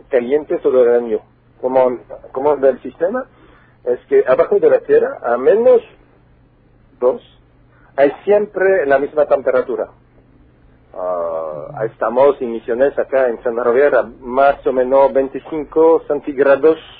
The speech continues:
ah, de temperatura a menos dos metros. Entonces, cuando empujamos el aire a la entrada del caño, a la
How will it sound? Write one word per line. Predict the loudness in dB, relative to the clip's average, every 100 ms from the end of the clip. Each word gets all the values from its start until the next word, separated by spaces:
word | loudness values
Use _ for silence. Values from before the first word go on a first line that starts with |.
| -20 -20 -20 -20 -10 0
ah, | 2 4 4 4 0 -2 -6 -8 -12 -14 -16 -20 -20 _
de | -4 0
temperatura | 0 2 -2 0 0
a | 0
menos | 0 -2 -4
dos | -12 -4
metros. | -4 -4 -10 -12 _ _ _ _ _ -8
Entonces, | -8 -2 -4 -2 -4
cuando | -2 2 2
empujamos | 0 -6 -4 0 0 0 -12 _ -4
el | 2
aire | 2 4 0 -2 _ -20 -20 -20 _
a | -4
la | 2 2
entrada | 2 -4 -2 2 2
del | 2 -2 -2 -10 -2
caño, | 0 2 -2 -2 _ _ _ _ _ -4
a | 0 2
la | 0